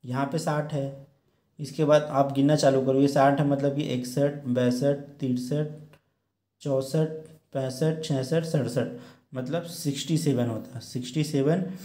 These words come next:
ये बी स्केल मिला तो ये एच आर बी हो जाता। ठीक है,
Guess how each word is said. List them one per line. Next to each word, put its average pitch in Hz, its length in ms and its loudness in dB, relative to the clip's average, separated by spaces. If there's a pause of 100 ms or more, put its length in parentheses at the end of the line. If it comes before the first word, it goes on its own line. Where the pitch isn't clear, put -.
(240)
ये 139 100 2
बी 143 220 2
स्केल 165 240 -2
मिला 160 240 2
तो 165 240 -6
ये 143 140 0 (120)
एच 143 340 0
आर 131 260 2 (760)
बी 127 220 0
हो 123 140 -2
जाता। - 320 -10 (920)
ठीक 180 160 -6
है, - 160 -6